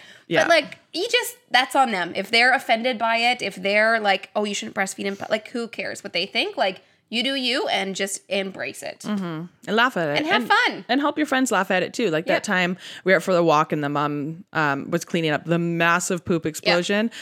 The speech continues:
Speaker 1: We all kinda laughed because it was funny. And maybe if she was by herself, she wouldn't have laughed. She would have been stressed
Speaker 2: I
Speaker 1: about
Speaker 2: mean,
Speaker 1: it,
Speaker 2: I probably would have
Speaker 1: but
Speaker 2: cried 'cause I would have been like, "Of course, one," but, like,
Speaker 1: Yeah.
Speaker 2: you just think the worst and you go in that downward
Speaker 1: Yeah.
Speaker 2: shame spiral. So,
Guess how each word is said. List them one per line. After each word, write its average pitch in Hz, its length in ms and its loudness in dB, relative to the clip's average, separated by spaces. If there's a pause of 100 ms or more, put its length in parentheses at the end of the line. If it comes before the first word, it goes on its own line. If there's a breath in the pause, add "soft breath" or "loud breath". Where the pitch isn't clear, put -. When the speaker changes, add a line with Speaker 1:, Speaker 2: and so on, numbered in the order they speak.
(240 loud breath)
Speaker 1:
We 240 80 6
all 285 100 6
kinda 349 220 2
laughed 311 380 4
because 247 260 4
it 277 80 4
was 339 140 0
funny. 311 480 2
And 185 140 2
maybe 247 200 4
if 294 80 -2
she 294 100 0
was 269 120 0
by 247 100 4
herself, 247 380 4
she - 100 -2
wouldn't 180 220 2
have 226 120 0
laughed. 240 540 2 (320 loud breath)
She - 120 0
would 190 120 4
have 185 80 0
been 180 120 0
stressed - 440 0
Speaker 2:
I 226 40 0
Speaker 1:
about 226 100 4
Speaker 2:
mean, 233 120 6
Speaker 1:
it, 240 80 6
Speaker 2:
I 233 40 4
probably 247 200 4
would 277 120 4
have 202 80 0
Speaker 1:
but 233 80 -2
Speaker 2:
cried 196 240 2
'cause - 100 -4
I 277 60 2
would 277 80 2
have 269 80 -4
been 302 100 -2
like, 359 180 0
"Of 392 160 -4
course, 370 400 0
one," 330 200 0
but, - 160 0
like, 262 200 2
Speaker 1:
Yeah. 185 460 4
Speaker 2:
you 160 60 4
just 320 180 0
think 202 240 0
the 294 80 2
worst 196 320 0
and 208 80 -6
you 202 80 -4
go 196 160 2
in 202 80 0
that 196 160 -2
downward 180 340 -4
Speaker 1:
Yeah. 131 200 2
Speaker 2:
shame 175 260 -6
spiral. 254 560 -2
So, 240 460 -2